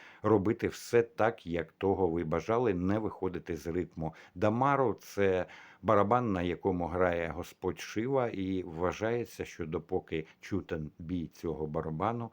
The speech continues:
земля буде жити. Для представників знаку Риби. Вішвамітра — це бог, який завідує будівництвом. Бачите, він тримає у своїх руках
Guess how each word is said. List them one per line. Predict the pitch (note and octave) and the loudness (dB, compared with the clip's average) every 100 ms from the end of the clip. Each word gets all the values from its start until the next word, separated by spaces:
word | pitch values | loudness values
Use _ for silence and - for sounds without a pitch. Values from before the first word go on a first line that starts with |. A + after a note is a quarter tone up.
| - | -14
земля | D2 D2 D#2+ D2+ D#2 F2 F#2+ - | -18 -8 -6 -4 -4 -4 -4 -8
буде | D2+ D2+ D2+ C#2+ - | -10 -8 -10 -10 -14
жити. | D2+ C#2+ C#2 C#2+ - _ _ - - - - _ | -16 -14 -16 -20 -20 _ _ -20 -20 -20 -20 _
Для | G#2 B2+ | 4 4
представників | - C#3 - C#3+ C3+ B2+ - B2+ C3 | 4 -2 0 2 2 -2 -4 -2 -2
знаку | A2 F#2+ A#2 A#2 - A#2+ A#2 - | -2 -4 -2 -2 -2 -2 -2 -2
Риби. | A2 B2 C3 E2 D#2+ C#2+ - _ _ _ _ _ _ _ _ - | 0 2 2 2 -2 -4 -10 _ _ _ _ _ _ _ _ -12
Вішвамітра — | F#2 G#2 - F#2+ F#2+ F2 A#2+ C3 D#3 D#3+ D#3+ _ - _ _ | -2 -2 0 0 0 0 -2 -2 2 2 0 _ -20 _ _
це | - G#2 A#2 C#3 C#3+ - _ | -6 0 0 0 -4 -8 _
бог, | G2 F2+ G#2+ - | -4 0 -2 0
який | G2 E2 G2 A2 | -4 -2 -4 -4
завідує | G2+ F#2 D#2+ G#2 F#2+ G2 F#2+ F2 | -2 -2 0 -4 0 0 2 0
будівництвом. | E2+ E2 F2+ E2+ A2 - - D2+ D2+ | -2 -2 -4 -2 -4 -4 -10 -10 -6
Бачите, | D2 G#2 - - D#2 | -2 -4 -4 -10 -10
він | D2+ E2+ | -8 -8
тримає | E2 D#2+ D#2+ F2 F2 D#2 - - - | -6 -6 -4 -4 -4 -6 -10 -20 -14
у | F2+ | -12
своїх | E2+ E2+ F2 F2 D#2+ | -10 -6 -4 -4 -4
руках | F2 D#2+ - F#2 E2+ - | -6 -4 0 0 0 -6